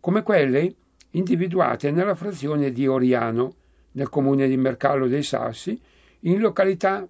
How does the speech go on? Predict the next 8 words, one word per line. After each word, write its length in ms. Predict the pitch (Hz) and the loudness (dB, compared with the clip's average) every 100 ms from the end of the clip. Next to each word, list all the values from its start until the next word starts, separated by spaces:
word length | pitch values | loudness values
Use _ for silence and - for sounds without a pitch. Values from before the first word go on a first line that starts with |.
| - | -14
Pra 400 | 131 151 185 226 | -4 0 0 -2
de 280 | 165 151 147 | -8 -4 -2
Ville 500 | 123 117 117 123 170 _ _ _ _ _ | 0 0 0 -2 -2 _ _ _ _ _
e 100 | - | -2
nel 220 | 156 196 180 | 2 2 2
comune 420 | 247 170 143 143 | 0 2 0 0
di 140 | 135 | 2
Angera. 520 | 131 117 113 104 - | 2 2 -2 -4 -8